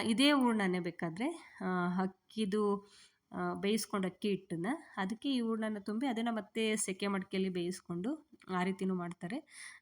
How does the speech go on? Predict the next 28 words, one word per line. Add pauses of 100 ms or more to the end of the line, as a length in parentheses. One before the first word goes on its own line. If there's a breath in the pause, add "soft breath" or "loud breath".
ಆ,
ಅದೇ
ಹೇಳಿದ್ನಲ್ಲ,
ಊಟ
ತಿಂಡಿಲಾಗ್ಲಿ
ಪೂಜೆಲಾಗ್ಲಿ
ಪ್ರತಿಯೊಂದೂ
ಒಂದೊಂದು (100)
ಕಡೆಗೂ
ಒಂದೊಂದ್
ಥರ
ಡಿಫ್ರೆಂಟ್
ಆಗಿರುತ್ತೆ. (1300 soft breath)
So
ನಾವು
ಒಂಥರ
ಅಕ್ಕಿ
ಕಡುಬು
ಮಾಡಿದ್ರೆ
ಇಲ್ಲಿನೇ
ಒಂಥರ
ಅಕ್ಕಿ
ಕಡುಬು
ಮಾಡ್ತಾರೆ. (560 loud breath)
ಆ,
ನಾನು
ಆಮೇಲೆ
ಒಬ್ಬಟ್ಟೆಲ್ಲ